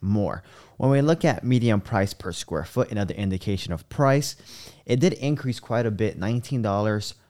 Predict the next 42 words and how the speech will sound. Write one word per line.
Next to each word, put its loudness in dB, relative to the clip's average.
per -2
square 0
foot -6
more 0
than -2
January 2
of 0
twenty -4
twenty-two. -4
And 0
it's -2
up 0
fifteen 0
point 2
seven 4
percent -2
compared 0
to -6
February 0
of -4
twenty -6
twenty-one, -2
which -6
was -2
at -2
four -2
hundred 0
ninety-six -4
dollars. -4
So -6
you -4
can -6
see, -2
you -12
know, 0
it -2
increased -4
about 2
seventy-eight -4
dollars 2
since -2
then. -6